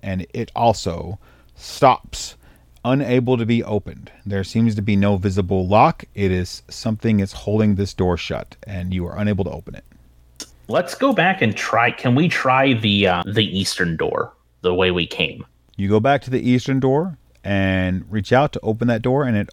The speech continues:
Speaker 1: opens easily enough, just like any other door, and is now open. And you
Speaker 2: Okay.
Speaker 1: are facing that same hallway.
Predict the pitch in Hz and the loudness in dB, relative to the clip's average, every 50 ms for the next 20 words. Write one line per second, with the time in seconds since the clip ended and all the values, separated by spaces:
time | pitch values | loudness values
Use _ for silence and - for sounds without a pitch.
0 | - - 104 - - 120 123 131 131 - - - - 127 120 120 120 127 131 131 | -8 -10 -6 -2 0 0 0 0 -2 -6 -14 -10 -4 -2 0 0 0 0 0 0
1 | 135 131 131 143 202 208 - - - - - - 113 - 123 110 - 117 117 117 | 2 2 2 0 -2 -4 -8 -16 -20 -16 -12 -10 -6 -4 -4 -2 0 2 2 4
2 | 117 117 117 117 110 123 120 135 165 185 180 - 113 104 98 95 98 101 101 101 | 4 4 2 2 2 2 2 2 0 0 -2 -4 -4 -2 0 0 0 2 0 0
3 | 95 92 98 98 98 104 113 127 135 139 - - 185 - - - 98 - _ _ | 0 -2 -2 0 0 0 0 0 -2 -2 -4 -6 -6 -4 -4 -6 -8 -12 _ _
4 | _ _ _ _ _ _ - - 95 95 92 90 92 90 90 90 95 95 - - | _ _ _ _ _ _ -10 -8 -6 -4 -4 -4 -4 -6 -4 -4 -4 -4 -2 -2
5 | 101 98 - 113 113 113 110 - 131 131 117 127 123 101 - - | -6 -4 -4 -4 -6 -6 -4 -4 -4 -2 0 0 -2 -2 -4 -10